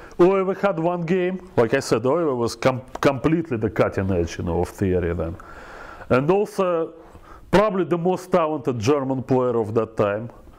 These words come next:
Uh, his name was, uh, Junge. Never heard of this guy. He died in the war, was, uh,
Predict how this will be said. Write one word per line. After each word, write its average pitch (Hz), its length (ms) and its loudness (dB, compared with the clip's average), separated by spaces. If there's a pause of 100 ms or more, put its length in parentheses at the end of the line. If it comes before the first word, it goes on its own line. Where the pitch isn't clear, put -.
(640)
Uh, 101 460 2 (1500)
his - 120 -14
name 127 200 2
was, 110 360 -2
uh, 101 320 2 (1080)
Junge. 151 600 0 (1120)
Never 127 220 0
heard 113 300 0
of 90 120 -2
this 90 160 0
guy. 90 260 0 (680)
He - 80 4
died 139 320 2
in 135 140 -4
the 131 100 2
war, 127 300 0
was, - 360 -4
uh, 98 400 2